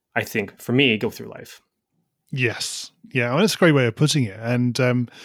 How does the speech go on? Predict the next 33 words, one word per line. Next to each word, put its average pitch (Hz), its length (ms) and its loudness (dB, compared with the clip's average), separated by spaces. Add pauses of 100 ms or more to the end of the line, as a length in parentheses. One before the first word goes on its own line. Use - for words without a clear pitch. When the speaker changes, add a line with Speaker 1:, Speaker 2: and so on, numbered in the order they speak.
(300)
Speaker 2:
obviously 143 240 0
there, 127 160 -2
there 127 300 -2
are 123 60 -2
now 127 400 -2
so 147 160 -2
many 127 120 -2
different 117 320 -6
ways 120 240 -2
that 120 60 -10
you 117 180 -8
can 135 320 -6
connect 120 420 -12
with 117 160 -12
people 113 320 -10
and 107 140 -12
learn. 110 400 -8
It 139 200 -10
doesn't 139 220 -2
necessarily 117 380 -4
have 110 80 -12
to 135 80 -6
be 113 120 -10
direct 120 460 -6
connection 123 440 -10
either, 127 240 -4
does 113 200 -8
it? 101 140 -16 (120)
You 120 120 -18
can 117 140 -8
do 110 140 -8
it 107 160 -14 (600)
indirectly. 131 800 -2